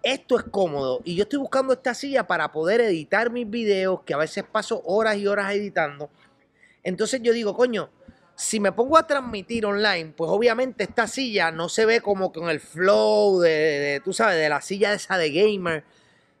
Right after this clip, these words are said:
pero está cómoda con cojones, o sea, está comodísima".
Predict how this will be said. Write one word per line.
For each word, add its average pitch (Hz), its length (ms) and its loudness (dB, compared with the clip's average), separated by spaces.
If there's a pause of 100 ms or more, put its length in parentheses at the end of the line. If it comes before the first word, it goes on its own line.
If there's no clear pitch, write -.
(400)
pero 175 220 0
está 180 240 -4
cómoda 214 420 0
con 226 160 -4
cojones, 208 640 -4
o - 280 -20
sea, 160 140 -6
está 185 380 -6
comodísima". 240 800 -2